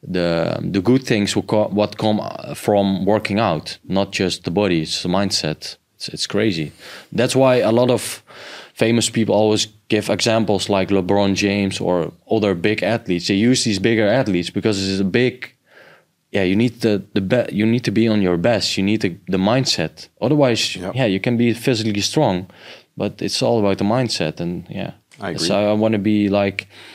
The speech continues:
Speaker 1: at the, at the beginning, I didn't want to be an example, but now you see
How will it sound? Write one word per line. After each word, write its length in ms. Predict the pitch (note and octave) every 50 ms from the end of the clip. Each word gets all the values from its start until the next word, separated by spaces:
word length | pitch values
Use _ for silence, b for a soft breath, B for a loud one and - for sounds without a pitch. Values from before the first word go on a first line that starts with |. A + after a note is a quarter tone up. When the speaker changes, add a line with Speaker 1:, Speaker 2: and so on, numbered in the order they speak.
| B B B B B B B B B B B B B -
Speaker 1:
at 120 | G#2 G2+
the, 220 | B2+ A2+ F#2 -
at 60 | - G#2+
the 60 | A2+
beginning, 500 | A#2 A2 A2 C#3 D3+ E3 E3+ E3 D#3 D3+
I 80 | C3 B2
didn't 220 | A#2 C3 C#3+ C#3+ A#2+
want 200 | A#2 C3 C3 -
to 80 | - A2
be 140 | A#2+ A#2+
an 80 | A2+ A2
example, 400 | G#2+ G2+ G2 A2+ A#2 B2 B2 A#2+
but 200 | G#2+ A2 G2+ F#2+
now 200 | A2+ A#2+ B2 B2
you 160 | A#2 A2 G#2
see 500 | F#2+ - - - C3+ A2+ G#2 G#2+ G#2+ G2+